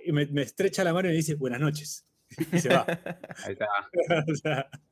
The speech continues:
Speaker 1: eso fue, eso fue todo. Bueno, eso fue lo que dejó el, el post clásico, ¿no?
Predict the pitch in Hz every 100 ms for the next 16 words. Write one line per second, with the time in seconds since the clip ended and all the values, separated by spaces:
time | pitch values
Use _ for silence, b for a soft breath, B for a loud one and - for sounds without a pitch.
0 | B 202 233 240 B 185 - _ 143 151
1 | 147 151 156 143 127 113 _ _ _ -
2 | 139 151 151 156 147 139 135 165 170 147
3 | 185 185 165 123 - 160 165 170 139 123
4 | 117 - 117 113 151 151 175 147 107 107
5 | 117